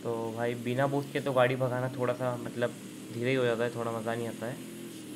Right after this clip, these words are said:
ऐसे ही चला के देखते हैं एक बार। तो वन फ़ोर्टी एट तक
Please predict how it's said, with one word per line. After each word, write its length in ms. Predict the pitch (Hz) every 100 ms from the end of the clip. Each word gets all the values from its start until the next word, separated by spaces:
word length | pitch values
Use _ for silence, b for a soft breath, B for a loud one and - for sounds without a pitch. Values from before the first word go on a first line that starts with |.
| - - - -
ऐसे 200 | 120 120
ही 40 |
चला 160 | 123 117
के 100 | 117
देखते 260 | 110 -
हैं 100 | 117
एक 60 | 110
बार। 120 | 123 - - - - - - - - - - - - -
तो 60 | 120
वन 360 | 117 117 123 131 - - -
फ़ोर्टी 340 | 117 117 - 131
एट 200 | 127
तक 100 | 127